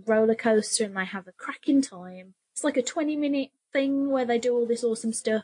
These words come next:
They eat, you know, candy floss at a fair, and they go on a pier, and it's just lovely. And then the next day she gets up and she goes downstairs, "And Grandpa's chair's empty,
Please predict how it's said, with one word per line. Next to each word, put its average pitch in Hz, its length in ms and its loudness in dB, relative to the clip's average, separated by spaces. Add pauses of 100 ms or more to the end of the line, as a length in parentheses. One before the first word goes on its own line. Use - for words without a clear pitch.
(100)
They 220 140 2
eat, 214 240 2 (100)
you 220 100 -8
know, 196 280 -8 (160)
candy 214 240 2
floss - 260 -4
at - 60 -18
a - 60 -20 (100)
fair, 214 300 2
and 208 60 -4 (360)
they 208 80 -8
go 196 160 2
on 175 120 -10
a 175 60 -14 (140)
pier, 214 380 2 (340)
and 262 100 4
it's - 180 -4
just - 280 0 (120)
lovely. 175 440 -6 (260)
And 277 120 4
then 269 120 6
the 269 80 4
next - 280 0
day 190 160 -8
she - 140 -12
gets - 260 0
up - 100 -20
and 196 100 -10
she - 100 -6
goes 277 260 2
downstairs, 262 680 0 (420)
"And 415 120 0
Grandpa's 339 480 0
chair's 180 380 0
empty, 202 640 -6